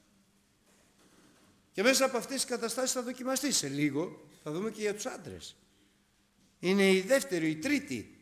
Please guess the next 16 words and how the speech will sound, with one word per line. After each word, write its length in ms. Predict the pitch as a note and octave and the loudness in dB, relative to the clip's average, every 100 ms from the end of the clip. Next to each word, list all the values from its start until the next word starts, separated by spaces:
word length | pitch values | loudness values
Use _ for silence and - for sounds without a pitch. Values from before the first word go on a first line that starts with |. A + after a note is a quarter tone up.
| _ | _
σχέση. 640 | - - D#3+ C#3 - - - | 0 4 4 4 -2 -8 -4
Ο 140 | C3+ | 2
άντρας 400 | F#3+ A3+ E3 A2+ | 2 2 -2 -4
με 80 | A#2+ | -8
τη 100 | A#2 | -10
γυναίκα. 420 | G2 G2+ G2 - | -10 -10 -12 -16
Αυτή 260 | - C#4+ D4+ | -8 -4 -2
τη 100 | B3 | -2
γυναίκα 400 | D3 C3 B2+ A#2 | -4 -4 -6 -12
σου 140 | G#2+ | -14
δώσε 220 | G2+ G2+ | -14 -14
ο 60 | G#2 G2+ | -18 -16
Θεός. 240 | F2 F2+ - - _ _ _ _ _ _ _ | -16 -16 -20 -20 _ _ _ _ _ _ _
Εσύ 200 | - F4 | 0 0
τη 100 | E4 | 2
διάλεξες. 760 | F#3 D3 B2 G2 - - - | 2 2 2 -2 -10 -14 -20